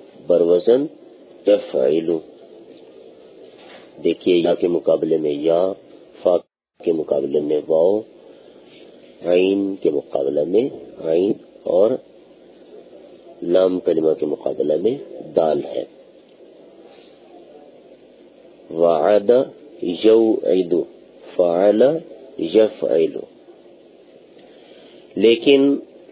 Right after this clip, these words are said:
ایک قانون ہے، ایک قاعدہ ہے، اور جو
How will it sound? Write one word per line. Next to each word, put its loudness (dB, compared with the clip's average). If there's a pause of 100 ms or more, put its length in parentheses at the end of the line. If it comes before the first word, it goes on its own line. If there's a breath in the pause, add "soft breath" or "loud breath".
(140)
ایک 4 (100)
قانون 4
ہے، 2 (680)
ایک 4
قاعدہ 4 (120)
ہے، 0 (1600)
اور 4
جو 2